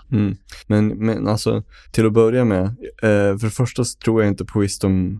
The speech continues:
of the crowd, eh, i, i knappt något ämne alls. Eh, och, eh, och för det andra så tror jag att, eh, eh, finanstwitter eller sådär, det är ju lite liknande,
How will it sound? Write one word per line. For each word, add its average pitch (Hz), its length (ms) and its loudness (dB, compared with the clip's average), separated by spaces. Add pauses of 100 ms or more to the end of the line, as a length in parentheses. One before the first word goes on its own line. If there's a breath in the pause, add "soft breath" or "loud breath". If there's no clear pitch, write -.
of 95 200 -4
the 98 80 -2
crowd, 92 480 0 (200)
eh, 90 420 -2
i, - 340 -10
i 104 100 -6
knappt - 400 -4
något 98 420 0
ämne 90 480 0 (120)
alls. 92 480 -2 (100)
Eh, 92 280 2
och, - 500 -6
eh, 101 240 -2
och 98 220 -4
för 104 100 -2
det 98 60 4
andra 104 420 2
så 101 240 -2
tror 95 300 2
jag 90 160 2
att, - 300 -6
eh, 92 180 2 (300 soft breath)
eh, - 800 -8
finanstwitter 117 920 0
eller 92 480 0
sådär, 92 400 -2 (300)
det 107 80 -2
är 104 80 2
ju 101 360 2
lite 101 260 -4
liknande, 95 800 2